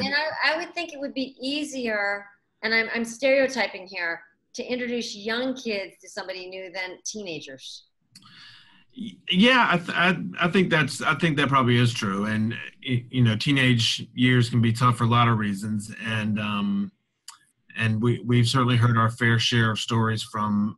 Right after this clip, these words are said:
Speaker 2: uh, mothers and fathers, um, you know, dating again and what that means to their,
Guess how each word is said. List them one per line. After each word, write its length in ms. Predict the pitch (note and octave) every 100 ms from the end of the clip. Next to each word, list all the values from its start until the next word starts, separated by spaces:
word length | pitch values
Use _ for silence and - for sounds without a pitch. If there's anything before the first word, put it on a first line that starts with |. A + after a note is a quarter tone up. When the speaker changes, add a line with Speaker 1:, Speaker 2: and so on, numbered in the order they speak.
| -
Speaker 2:
uh, 160 | G#2 G#2
mothers 480 | G#2 A2 A2 A2 G#2
and 240 | A#2 A2+
fathers, 600 | A2 G#2+ G2+ G2+ G2+ - _ _ _ _ _ _ _ G2
um, 540 | G2+ G2+ G2 F#2+ F#2 - - _
you 140 | A#2
know, 140 | F#2+ F#2+ - _ _ _ A#2
dating 340 | C3 B2+ B2
again 360 | A#2 G#2+ G#2+ G#2
and 120 | G#2+
what 180 | A2 G#2+
that 200 | A#2 G#2+
means 380 | A2+ A2+ A2 G#2+
to 100 | A2+
their, 380 | G#2+ G#2 G#2